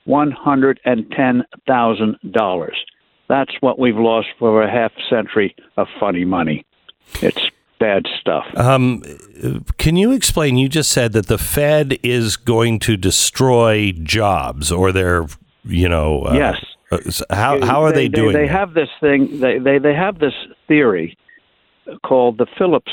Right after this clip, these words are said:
Speaker 1: curve. It's not a baseball pitch. It's named after an economist who said that if you want low unemployment, you have to have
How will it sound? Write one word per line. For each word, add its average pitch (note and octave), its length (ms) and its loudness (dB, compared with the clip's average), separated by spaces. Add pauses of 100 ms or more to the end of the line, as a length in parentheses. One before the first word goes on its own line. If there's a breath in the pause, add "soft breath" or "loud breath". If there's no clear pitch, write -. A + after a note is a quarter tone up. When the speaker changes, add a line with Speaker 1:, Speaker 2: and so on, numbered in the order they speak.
(140)
Speaker 1:
curve. F2+ 340 -2
It's - 160 -12
not C#3+ 160 4
a C3+ 60 0
baseball A2 640 -2
pitch. E2+ 260 -2
It's - 200 -2
named C3 260 4
after A#2+ 300 0
an E3+ 160 2
economist G2+ 580 0 (760 loud breath)
who C3 100 4 (120)
said D3 260 0
that C#3 120 2
if B2+ 140 0
you C#3 120 6
want D3 360 2 (100)
low C#3+ 460 2
unemployment, B2 840 0 (280)
you C3 160 6
have B2+ 240 0
to C#3 80 0
have B2 260 0